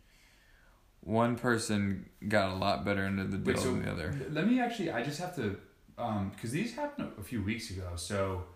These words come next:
Speaker 2: what was it? September twenty-sixth? Wait, hold on. No. Okay, so this was just last week.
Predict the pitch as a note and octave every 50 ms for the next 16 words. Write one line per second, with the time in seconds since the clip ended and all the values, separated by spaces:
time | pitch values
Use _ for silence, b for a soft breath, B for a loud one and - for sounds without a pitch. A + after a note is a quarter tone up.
0 | b b b b b - B2 B2+ C3+ C#3 D3 D3+ - - - - G#2+ G2+ - A#2+
1 | A#2 A#2+ A#2+ A#2 A#2 A2 - A#2 A2+ A2+ A2+ A2 G2 F#2 - - - - - -
2 | - A2+ A2+ B2+ - - A#2 G#2 G2 - - G#2+ G#2 G2+ - - G#2 B2 C3 A2+
3 | - - - - C#3 B2 A2 F#2+ - D3 E3 E3+ F3 D#3+ E3 D#3 D3+ D#3 D3+ C#3+
4 | C#3 - - -